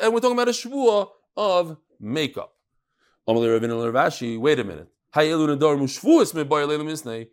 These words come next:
Where in the Mishnah does it mention the word shvuah? You're making something up. If it's true that the Mishnah is talking about a shvuah, shouldn't the Mishnah start off saying, "Elu nedarim ushvuas"?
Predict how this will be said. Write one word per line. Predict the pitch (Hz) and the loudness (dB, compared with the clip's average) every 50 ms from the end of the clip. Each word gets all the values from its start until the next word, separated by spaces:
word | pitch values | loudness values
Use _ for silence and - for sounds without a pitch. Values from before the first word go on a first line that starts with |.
| _ _ _ _ - | _ _ _ _ -8
Where | - 170 208 262 285 277 | -2 2 4 4 4 4
in | 262 233 | 2 2
the | 220 | 2
Mishnah | 214 233 247 233 226 190 | 2 0 -2 -2 -4 -4
does | 190 180 165 | -4 -2 -2
it | 185 | -2
mention | 190 202 190 185 | -4 -4 -4 -2
the | 190 185 | 0 2
word | 190 196 196 | 2 2 2
shvuah? | - - 240 277 226 165 131 131 | 0 -4 -2 0 2 2 2 0
You're | 143 | -4
making | 160 196 202 208 196 | -4 -4 -4 -4 -4
something | 196 202 208 220 247 | -6 -6 -4 0 2
up. | 285 247 - - - _ _ _ _ _ _ _ _ _ _ _ _ _ _ _ _ _ _ _ _ _ - | 2 2 2 -2 -8 _ _ _ _ _ _ _ _ _ _ _ _ _ _ _ _ _ _ _ _ _ 2
If | - 208 220 | 2 2 2
it's | 233 180 - - | 0 -4 -6 -6
true | - 240 254 247 233 | -4 -2 0 0 2
that | 180 180 147 | 2 0 0
the | 170 | 0
Mishnah | 180 220 - 202 | -2 -2 -2 -2
is | 160 | 0
talking | - 196 196 | 0 2 4
about | 196 202 | 4 2
a | 196 | 2
shvuah, | 185 - 220 254 311 233 202 185 180 180 | 0 -2 -2 2 4 6 6 6 4 0
shouldn't | - - 139 143 156 | -2 -6 -4 -4 -2
the | 143 135 | -2 0
Mishnah | 135 160 190 - - 143 123 | 0 0 -2 -4 -4 -6 -6
start | - - - - 156 147 147 147 | -6 -8 -4 0 2 4 4 4
off | 156 165 151 - | 2 0 0 -2
saying, | - 170 202 208 160 139 - _ _ _ _ - | -4 -4 -4 -4 -6 -10 -18 _ _ _ _ 0
"Elu | 170 185 185 190 180 175 170 156 135 - - _ _ _ _ _ _ _ _ _ _ _ _ - - | 2 2 2 4 2 2 2 2 0 -4 -8 _ _ _ _ _ _ _ _ _ _ _ _ -4 -2
nedarim | 135 131 123 180 175 180 175 165 160 151 - _ _ _ _ _ _ - | 0 2 4 4 4 4 2 -2 -4 -8 -12 _ _ _ _ _ _ -4
ushvuas"? | 131 123 - 135 147 233 294 311 277 - - - | -4 -4 -4 -4 -2 0 0 0 -2 -6 -12 -18